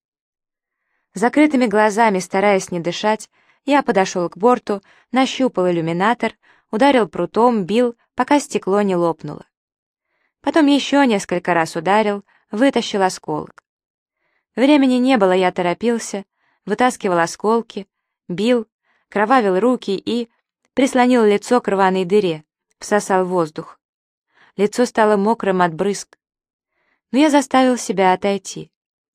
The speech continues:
Надо потерпеть немного. Не дышать и глаза не открывать.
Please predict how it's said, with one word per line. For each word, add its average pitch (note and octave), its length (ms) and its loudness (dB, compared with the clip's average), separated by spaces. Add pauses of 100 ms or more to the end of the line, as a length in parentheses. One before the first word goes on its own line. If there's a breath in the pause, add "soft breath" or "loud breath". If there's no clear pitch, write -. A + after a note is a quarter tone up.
(400)
Надо A#3 200 2
потерпеть A#3 600 0
немного. E3 540 -8 (600)
Не A3+ 160 0
дышать A3 460 0
и F3+ 40 -6
глаза F#3+ 360 0
не D#3+ 100 -2
открывать. D#3 640 -8